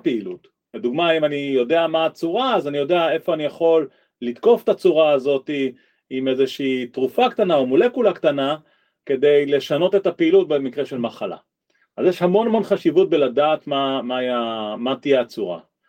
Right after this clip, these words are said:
חוקרים רבים, כולל פיזיקאים, כולל, אה, אנשים מכל, מכל תחומי הדעת, ניסו לפתור את הבעיה הזאת בחצי מאה האחרונה.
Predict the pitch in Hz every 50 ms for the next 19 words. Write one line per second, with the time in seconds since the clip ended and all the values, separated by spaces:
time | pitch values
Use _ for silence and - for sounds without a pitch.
0 | _ _ _ _ _ _ _ _ _ _ _ _ - - 160 160 - 170 190 220
1 | 220 196 185 175 139 143 165 170 170 170 139 - 135 139 151 165 165 - 175 160
2 | 127 143 139 135 - 139 139 139 135 131 127 120 - 123 117 127 131 135 135 135
3 | 135 131 131 131 127 127 123 120 117 117 117 117 117 117 117 113 113 120 131 127
4 | - 175 175 165 160 - - - 190 196 196 180 175 160 147 135 - - 185 175
5 | - 175 156 151 143 123 110 131 131 135 131 123 117 117 - 196 208 185 - -
6 | _ _ _ _ _ _ - 170 190 185 175 - 160 135 131 131 139 143 143 135
7 | 135 135 131 143 135 120 120 120 120 117 117 113 110 110 107 107 107 107 107 104
8 | 101 - - _ _ _ _ _ - 123 - - 147 135 131 123 120 117 110 107
9 | - 113 101 95 95 87